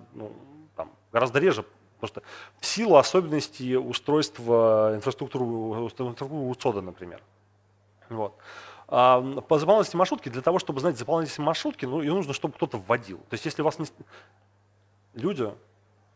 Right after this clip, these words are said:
я уже говорил насчет того, что я хочу по возможности не заводить базу данных, и как-нибудь обойтись без этого. А, ну, в смысле, можно, но я просто пока смысла особого в этом не, не вижу, а потому что это,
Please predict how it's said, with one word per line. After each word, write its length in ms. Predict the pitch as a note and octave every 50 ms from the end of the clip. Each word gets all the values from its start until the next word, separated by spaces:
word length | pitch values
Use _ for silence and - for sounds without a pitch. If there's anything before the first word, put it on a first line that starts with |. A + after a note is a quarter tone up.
| _ _ _ _
я 340 | - B2 C#3 C#3 B2+ A#2+ A#2 -
уже 200 | C3 B2 C3 C#3 A#2
говорил 240 | B2+ C#3 D3 C3 A2+
насчет 180 | G#2 - -
того, 140 | - A#2+ A2
что 140 | - - A2
я 80 | A2 G#2+
хочу 360 | - - - - A#2 G#2+ G2
по 120 | - A2+
возможности 460 | A2 A#2 A#2 B2+ B2 A2 - - -
не 180 | G#2+ G#2+ A#2 A2+
заводить 340 | A2 B2 B2+ B2 G#2+ G2 F#2+
базу 200 | G#2+ G#2 G#2 G#2+
данных, 420 | A2 C3 C3 G2+ F#2 F2+ - - _ _ _ - _ - G#2+
и 20 |
как-нибудь 400 | G2+ - G#2 G2 A2 G2+ G#2 - A2+
обойтись 340 | G#2 A2 A#2 - - G2 F#2
без 120 | F#2+ F#2
этого. 280 | F#2+ F#2 - G2 F#2+ - - - - - - - - - - _ _ -
А, 500 | D#3+ E3+ E3 C#3+ D3 C#3+ C#3 C3+ C#3 C#3+
ну, 140 | D3 C#3+ C3+
в 40 | -
смысле, 260 | - F3 - - C3
можно, 300 | C#3+ G#3 B3 F3+ D#3 C#3+
но 140 | B2+ C3 B2+
я 180 | A#2 - C#3+
просто 240 | - - - - -
пока 180 | - - - B2
смысла 340 | - - D#3+ D#3+ D3 - A#2+
особого 200 | - - G#2+ G#2
в 40 | G2
этом 140 | F#2+ G2+ A2
не, 80 | A2+ B2
не 320 | B2+ C#3 C3+ A#2+ B2+ C3
вижу, 320 | C3 C3+ A2 F#2+ G2 A2 A2
а 60 | G#2+
потому 240 | - G#2+ A#2 B2+ C3+
что 160 | - - B2
это, 80 | -